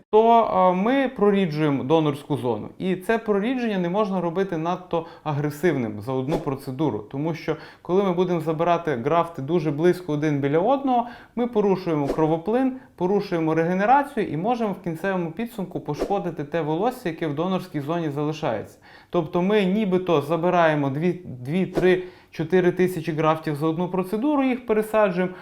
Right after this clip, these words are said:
але ще паралельно пошкоджуємо одну-дві тисячі тих графтів, які залишаються в донорській зоні. Як наслідок, це може привести до неприроднього вигляду волосся в донорській зоні, і вона буде виглядати дуже огидно, так що на неї буде неможливо дивитися, і потрібно буде вдаватись до якихось інших реконструктивних методів для того, щоб відновити волосся вже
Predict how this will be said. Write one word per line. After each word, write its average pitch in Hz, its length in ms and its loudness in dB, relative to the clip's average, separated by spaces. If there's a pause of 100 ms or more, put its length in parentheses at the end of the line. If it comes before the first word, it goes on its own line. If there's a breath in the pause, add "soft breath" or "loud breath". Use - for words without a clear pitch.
(180 loud breath)
але 220 260 4
ще 208 140 2
паралельно 202 540 2
пошкоджуємо 165 680 0
одну-дві 156 400 -2
тисячі 165 440 -2
тих 165 180 -2
графтів, 185 440 0
які 151 220 -2
залишаються 160 640 -2
в 127 60 -10
донорській 120 480 -4
зоні. 113 320 -10 (400)
Як 151 220 -8
наслідок, 208 540 -2
це 180 80 -2
може 180 480 0
привести 170 560 -4
до 160 160 -2
неприроднього 160 680 2
вигляду 147 420 2
волосся 160 420 2
в 156 80 -4
донорській 208 540 -2
зоні, 240 340 0
і 170 160 -2
вона 180 240 2
буде 185 220 -2
виглядати 160 580 0
дуже 160 280 -2
огидно, 147 500 0
так 190 200 -4
що 185 160 -8
на 156 100 -4
неї 185 200 -2
буде 170 240 -2
неможливо 151 580 -2
дивитися, 117 560 -4
і 120 60 -6
потрібно 165 500 -6
буде 151 220 -2
вдаватись 143 460 -2
до 127 120 -6
якихось 143 400 -6
інших 151 360 -6
реконструктивних 139 840 -6
методів 190 460 -2
для 139 80 -4
того, 170 220 -2
щоб 151 200 -10
відновити 139 480 -6
волосся 151 400 -4
вже 147 240 -2